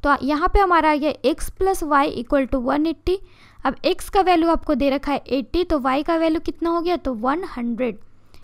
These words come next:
यानी कि y हमारा आ गया वन हंड्रेड। नेक्स्ट जो आपका क्वेश्चन था,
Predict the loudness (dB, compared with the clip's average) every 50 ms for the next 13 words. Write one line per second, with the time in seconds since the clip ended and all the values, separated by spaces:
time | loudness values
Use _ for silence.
0 | -16 -10 -8 -6 -6 -6 -6 -6 -6 -6 -4 -2 -2 0 0 0 0 0 -2 -2
1 | -2 -4 -4 -4 -4 -4 -4 -4 -4 -4 -4 -4 -4 -4 -6 -8 -14 -12 -10 -8
2 | -8 -8 -8 -10 -12 -12 -14 -18 -20 -20 -20 -20 -20 -20 -20 -20 -20 -20 -20 -20
3 | -20 -20 -20 -20 -20 -20 -10 -4 -2 0 0 0 0 -2 -6 -2 2 6 6 6
4 | 6 6 2 2 2 4 2 2 2 0 -6 -4 -2 -2 -2 -2